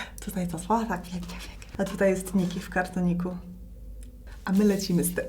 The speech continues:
Paleta kosztowała pięćdziesiąt euro. Dołożyłam też właśnie dodatkowy produkt, bo od sześćdziesięciu była chyba wysyłka gratis, więc razem, e, to było jakieś dwieście czterdzieści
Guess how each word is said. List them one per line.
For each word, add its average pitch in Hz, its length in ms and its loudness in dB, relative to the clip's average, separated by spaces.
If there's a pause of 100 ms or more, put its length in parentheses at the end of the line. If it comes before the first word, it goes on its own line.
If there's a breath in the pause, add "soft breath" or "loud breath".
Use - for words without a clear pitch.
(420)
Paleta 285 320 10
kosztowała 220 600 8
pięćdziesiąt 220 640 6
euro. 175 380 8 (100)
Dołożyłam 262 680 10
też 208 160 8
właśnie 208 280 6
dodatkowy 208 560 8
produkt, 233 320 6
bo 202 160 6
od 214 120 4
sześćdziesięciu 302 580 6
była 277 280 8
chyba 226 160 6
wysyłka 277 440 6
gratis, 494 560 6
więc 254 220 8
razem, 269 460 8
e, 233 320 8 (340)
to 233 240 8
było 226 280 10
jakieś 220 300 6
dwieście 240 800 6
czterdzieści - 1000 2